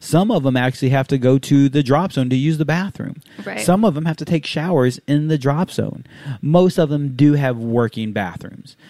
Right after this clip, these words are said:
Speaker 2: Yep.
Speaker 1: Most of them don't have great kitchens. They probably have the option for a working kitchen, but they don't have great kitchens. They
Speaker 2: Right.
Speaker 1: all cook out together.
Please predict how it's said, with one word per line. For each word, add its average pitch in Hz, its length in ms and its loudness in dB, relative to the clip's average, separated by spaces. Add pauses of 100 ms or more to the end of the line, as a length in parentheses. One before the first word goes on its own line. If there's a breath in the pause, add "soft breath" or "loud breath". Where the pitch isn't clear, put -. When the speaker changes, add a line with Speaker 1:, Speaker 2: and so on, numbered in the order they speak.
(220 loud breath)
Speaker 2:
Yep. 143 220 2
Speaker 1:
Most 226 220 4
of 151 120 0
them 151 180 0
don't 147 200 0
have 151 240 -2
great 143 300 0
kitchens. 139 380 -2
They 127 100 2
probably 208 460 0
have 165 260 0
the 196 100 0
option 143 300 2
for 135 140 4
a 127 60 6
working 123 340 0
kitchen, 147 320 -4
but 156 120 -6
they 160 100 -4
don't 156 120 -8
have 156 160 -8
great 151 220 -6
kitchens. 127 400 -4
They 131 80 0
Speaker 2:
Right. 139 60 4
Speaker 1:
all 160 140 4
cook - 320 -6
out 170 200 0
together. - 460 -6